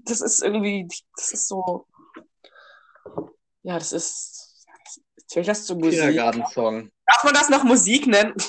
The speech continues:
Speaker 1: <laughs>
Speaker 2: Ja, das ist das erste Lied, das jeder gekonnt hatte,
Speaker 1: Ja, natürlich.
Speaker 2: gelernt hatte.
Speaker 1: Ja, aber es ist jetzt halt nicht so, nicht so,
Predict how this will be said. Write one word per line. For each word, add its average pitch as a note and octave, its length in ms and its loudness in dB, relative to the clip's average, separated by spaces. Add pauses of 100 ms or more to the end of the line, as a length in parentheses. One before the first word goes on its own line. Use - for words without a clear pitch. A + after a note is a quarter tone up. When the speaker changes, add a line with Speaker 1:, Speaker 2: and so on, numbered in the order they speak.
(200)
Speaker 1:
<laughs> E3 340 -10 (1120)
Speaker 2:
Ja, G2+ 200 2
das A#2 260 -4
ist - 20 -10
das G#2+ 180 -8
erste D3+ 360 2
Lied, B2 220 -2
das G#2 160 0
jeder G#2+ 260 4 (480)
gekonnt A2+ 500 -6
hatte, - 440 -6 (320)
Speaker 1:
Ja, E3 140 2
natürlich. B2+ 180 2
Speaker 2:
gelernt A#2 340 4
hatte. F2+ 380 -6 (480)
Speaker 1:
Ja, D3+ 260 2
aber D3+ 120 2
es D#3+ 80 -4
ist - 100 -18
jetzt F3 180 -2
halt D3+ 140 -2
nicht E3+ 240 -8
so, E3+ 360 2 (460)
nicht F#3+ 180 -6
so, F#3 160 0